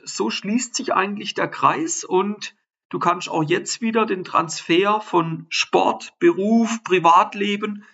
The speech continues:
wunderbar miteinander ziehen, den kannst wunderbar miteinander eingehen. Und ja, versuch dir das Ganze vielleicht einmal vorweg so vorzustellen, das ist wie ein Kreis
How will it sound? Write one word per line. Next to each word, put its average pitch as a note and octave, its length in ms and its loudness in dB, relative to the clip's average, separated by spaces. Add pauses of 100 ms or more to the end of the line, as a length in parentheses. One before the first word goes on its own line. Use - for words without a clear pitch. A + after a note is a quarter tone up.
(220)
wunderbar G3 760 2
miteinander F3+ 580 0
ziehen, B3+ 420 -2
den - 140 -18
kannst - 260 -10
wunderbar G#3+ 540 2
miteinander F#3+ 500 0
eingehen. D3+ 500 -2 (280)
Und F#3+ 440 2 (640)
ja, A#3 200 4
versuch A#3+ 400 -2
dir A#3 100 -8
das G#3 180 0
Ganze G#3+ 320 0
vielleicht G3+ 480 0
einmal G3 300 2
vorweg F#3+ 460 -2
so A3+ 300 4
vorzustellen, A3+ 1000 2 (1120)
das D#3+ 120 4
ist E3 100 0
wie A#3 120 6
ein A3+ 100 4
Kreis E3 560 0